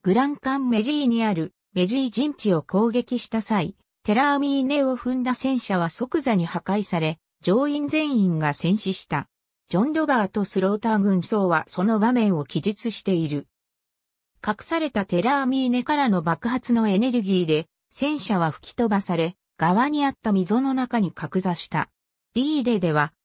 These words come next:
このような血生臭く、グロテスクな殺戮の場面があちこちで繰り返された。その時まで彼らは健全な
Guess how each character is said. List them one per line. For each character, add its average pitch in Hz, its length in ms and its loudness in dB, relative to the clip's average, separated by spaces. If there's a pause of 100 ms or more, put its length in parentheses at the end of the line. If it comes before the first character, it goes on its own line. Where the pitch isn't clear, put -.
(100)
こ 185 160 2
の 277 140 2
よ 294 160 0
う 220 60 2
な 175 200 0 (220)
血 196 120 0
生 277 300 2
臭 254 300 -2
く、 175 240 -2 (240)
グ 180 100 0
ロ 247 140 2
テ 330 120 0
ス - 100 -8
ク 214 140 -2
な 180 120 2
殺 - 320 -6
戮 269 280 -2
の 262 120 0
場 208 120 2
面 247 220 0
が 160 160 0
あ 160 60 -4
ち - 140 -10
こ 330 140 -2
ち 226 140 -6
で 175 140 0
繰 - 160 -10
り 180 120 -2
返 220 240 0
さ 202 160 -2
れ 175 120 -2
た。 - 240 -10 (500)
そ 220 100 2
の 294 100 0
時 302 260 -4
ま 269 160 0
で 190 120 0
彼 262 280 -4
ら 190 140 2
は 151 100 2
健 214 300 -2
全 262 260 2
な 233 200 2